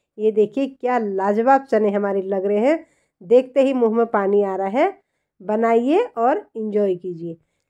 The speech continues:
जो प्याज खाने के शौकीन हैं इस तरह से बारीक बारीक प्याज काट के भी इसको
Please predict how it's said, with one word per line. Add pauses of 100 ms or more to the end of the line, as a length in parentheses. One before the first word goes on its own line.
(240)
जो
प्याज
खाने
के
शौकीन
हैं
इस
तरह
से
बारीक
बारीक
प्याज
काट
के
भी
इसको